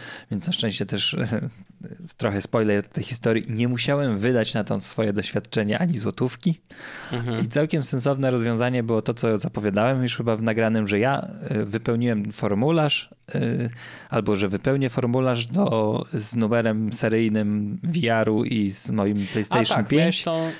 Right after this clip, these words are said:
Speaker 1: Tak.
Speaker 2: przejścióweczkę dostać.
Speaker 1: Szła bardzo długo, bo chyba z
Speaker 2: Mhm.
Speaker 1: miesiąc, ale w końcu dostałem maila, że zostałem zaakceptowany do programu i w ciągu trzech, pięciu dni powinna przyjść i faktycznie po tych trzech, pięciu dniach, e, przyszła, e, więc najwięcej czasu jej zajęło,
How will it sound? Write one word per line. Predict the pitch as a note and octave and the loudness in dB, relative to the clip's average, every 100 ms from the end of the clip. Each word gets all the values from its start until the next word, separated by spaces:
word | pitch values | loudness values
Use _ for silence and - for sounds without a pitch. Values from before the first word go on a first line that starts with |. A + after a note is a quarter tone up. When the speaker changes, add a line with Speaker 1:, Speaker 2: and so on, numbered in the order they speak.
| - | -4
Speaker 1:
Tak. | A2 F#2+ | -2 -2
Speaker 2:
przejścióweczkę | - D3 - C#3+ A#2 A2+ G#2+ | -2 -4 -2 0 -2 -2 -2
dostać. | G2+ | 0
Speaker 1:
Szła | - A#2+ D#3+ B2+ | 2 4 2 2
bardzo | B2 C3 E3 B2+ G#2+ | 2 2 2 2 2
długo, | A2 F#2 F2+ B2+ | 2 2 0 0
bo | A#2+ | -2
chyba | - B2+ A2 | -4 -2 -2
z | - - | 0 0
Speaker 2:
Mhm. | G2 G2 | 2 2
Speaker 1:
miesiąc, | F#2+ - B2 D#3 - - - _ | 0 0 0 0 -4 -6 -10 _
ale | B2 A#2 A#2+ | 0 2 0
w | A#2+ | 0
końcu | C#3+ D3 - A#2+ | 0 0 0 0
dostałem | A2+ - A#2+ G#2+ G2+ | 0 0 2 4 4
maila, | A2 A2+ G#2+ | 4 4 2
że | G2 | 2
zostałem | F2+ - D3+ E3+ E3+ | -2 -2 0 0 2
zaakceptowany | D3 C#3+ D3+ - E3 D#3+ D#3 D#3 | 2 2 0 -2 0 2 2 2
do | D3+ | 0
programu | D3+ D#3+ D#3 D#3 D#3+ | 0 0 0 0 0
i | C3+ | -2
w | A#2 | -2
ciągu | A#2+ A2 A2 | -2 0 0
trzech, | - C3 B2+ | 0 0 0
pięciu | - A2 G#2+ G2+ | 0 -2 -2 -4
dni | G2+ G2+ | -2 -4
powinna | A#2 G2+ F2+ | -2 0 0
przyjść | F3 E3 F3 - | 2 2 2 0
i | |
faktycznie | E3 - - - G#2 | -2 -2 -4 -2 -2
po | - | -4
tych | - - | -6 -6
trzech, | - G#2+ - | -2 -2 -2
pięciu | G#2 F#2 G2 | -4 -4 -4
dniach, | G2 F#2 - - - - | -2 -2 -4 -14 -20 -10
e, | - E3 | -4 -2
przyszła, | F3 D3 C#3 C3+ A#2 | 0 -2 0 2 2
e, | B2+ A#2+ B2+ | 0 -2 -2
więc | G#2 G#2 - | -4 -4 -2
najwięcej | G#2+ G#2+ A2+ A#2 G2+ | 0 2 0 -2 0
czasu | G#2+ G2 G#2 | 0 0 0
jej | F#2+ | 0
zajęło, | G2 G#2 F#2+ G2 F#2 F#2 | 2 2 4 4 2 0